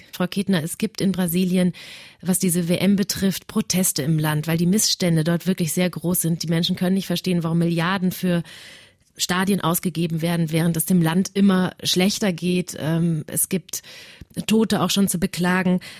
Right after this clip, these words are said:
Wie geht es Ihnen denn mit dieser W M?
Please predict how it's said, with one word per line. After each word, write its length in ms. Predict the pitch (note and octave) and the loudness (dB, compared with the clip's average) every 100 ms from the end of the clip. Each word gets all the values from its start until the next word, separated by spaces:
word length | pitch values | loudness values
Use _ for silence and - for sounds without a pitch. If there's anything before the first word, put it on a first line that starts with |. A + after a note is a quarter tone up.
| - - | -20 -4
Wie 140 | A3 | -2
geht 200 | G#3+ C4 | 0 0
es 160 | C4+ - - | 0 -2 0
Ihnen 220 | D#4+ C4+ | 2 4
denn 180 | F#3 F3 | 2 2
mit 160 | E3+ | 0
dieser 280 | F#3 F3 E3 - | 0 0 -2 -6
W 280 | E3+ F3+ - | -2 -2 0
M? 400 | F3 F3 D#3+ | 2 2 0